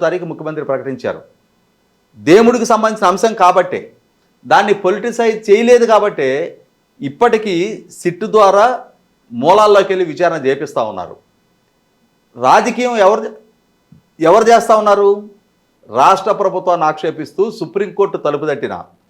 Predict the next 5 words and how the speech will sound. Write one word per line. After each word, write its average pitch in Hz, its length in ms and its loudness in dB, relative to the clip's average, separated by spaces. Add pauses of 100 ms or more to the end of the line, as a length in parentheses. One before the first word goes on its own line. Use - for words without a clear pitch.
(300)
సుబ్రహ్మణ్య 190 440 2
స్వామి, 202 320 -2 (640)
పొనవోలు 202 360 4
సుధాకర్ 190 360 0
రెడ్డి, 202 380 -8